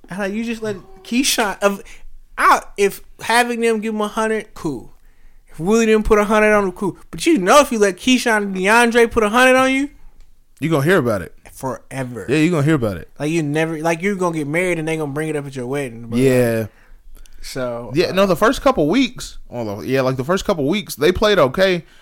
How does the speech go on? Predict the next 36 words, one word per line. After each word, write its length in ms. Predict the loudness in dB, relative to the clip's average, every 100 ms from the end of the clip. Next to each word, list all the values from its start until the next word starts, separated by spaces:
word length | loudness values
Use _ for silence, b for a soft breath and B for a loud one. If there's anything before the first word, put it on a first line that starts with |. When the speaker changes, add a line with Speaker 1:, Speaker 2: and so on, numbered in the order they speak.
| b b
Speaker 2:
Like, 160 | 0 2
against 260 | 2 -2 -4
the 80 | -4
teams 240 | -4 -2
they 100 | 0
lost 300 | 2 2 2 -2
to, 80 |
they 140 | 0 0
only 200 | 0 2
lost 240 | 2 2
by, 80 | 0
like, 220 | 0 -2
nine 360 | -4 0 0 0
or 80 | -2
ten. 400 | -4 -4 -4 -8 -20 _ _ _ _ _ -20 -20 _ _
But 200 | -2 2
I 120 | 2 0
think, 520 | -2 2 2 0 -8 0
I 140 | 0
think 300 | 0 -2 -2
there's 180 | -2 -2
something 480 | -2 -2 -4 -6 -10 -4
around 460 | 0 2 4 4 2
the 60 | -2
fact 320 | 2 2 2
that 120 | -4
people 300 | -4 -4 -2
show 300 | -2 0 2
up 120 | 2
now. 320 | 2 -6 -12 -16 b b b b b
Like, 220 | 0 2 2
now 380 | 0 2 2
when 140 | 2 0
the 60 |
games 320 | -2 -2 -2 -4
start, 440 | 2 4 2 -4